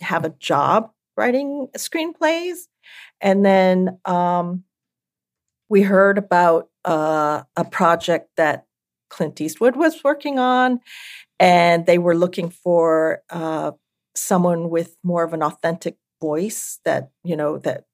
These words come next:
had some Japanese background. And so, you know, we thought, "Oh, well,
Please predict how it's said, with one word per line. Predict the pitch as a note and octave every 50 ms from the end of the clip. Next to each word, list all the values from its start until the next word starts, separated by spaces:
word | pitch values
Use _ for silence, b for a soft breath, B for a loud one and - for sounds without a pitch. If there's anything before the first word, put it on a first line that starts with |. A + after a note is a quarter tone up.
| _ _ -
had | - - - C#3+ C#3 - _ _ _ _
some | - - E3 D#3 D3+
Japanese | - E3+ D3 D#3 D3+ D#3+ D#3+ D#3+ D#3+
background. | _ _ C#3+ C#3+ C#3+ C#3+ - E3+ E3+ F3 F#3+ G3 G#3 G#3 - B B B B B B B B B B _ _ _
And | - F3+ F3+ F3 F3+ F3+ F3 F3 F3 F3+ F3+
so, | - - G#3+
you | F#3+ A3 A#3+
know, | G#3 E3 D3
we | D#3+ E3+ F3+ F3+
thought, | F3+ - F3+ E3 D#3 -
"Oh, | - F3 E3 E3+ D#3+ E3 E3+ E3+
well, | F#3+ F3+ E3+ E3+ E3 D#3 E3 E3 D#3+